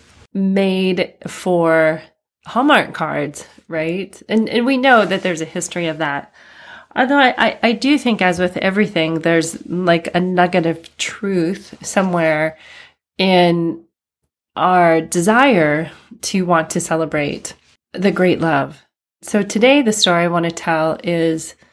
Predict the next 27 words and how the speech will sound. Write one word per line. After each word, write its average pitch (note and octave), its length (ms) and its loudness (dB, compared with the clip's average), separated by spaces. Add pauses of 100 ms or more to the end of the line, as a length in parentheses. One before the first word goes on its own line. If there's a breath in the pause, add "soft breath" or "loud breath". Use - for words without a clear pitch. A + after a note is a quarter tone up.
(800 soft breath)
is G3 180 2
a F#3 60 0
great G3 260 2
love A#3 420 2 (200 loud breath)
story D#3 760 -2
about E3 600 0
Valentine's G#3+ 640 0
Day. - 300 -10 (440)
It A#3 200 2
takes - 280 0
place G#3 320 2
in F#3+ 160 0
two - 160 -4
thousand G3 380 2
and B3 220 2
nineteen, F3+ 840 -4 (380 loud breath)
and F#3+ 220 4
it F3+ 100 0
has F#3 540 -4
to A#3 100 2
do D#3 720 -2
with E3+ 640 0 (500)
a F#3 60 0
woman E3 420 0
and F3+ 200 -2
her G#3+ 180 0
dog. A3 720 -4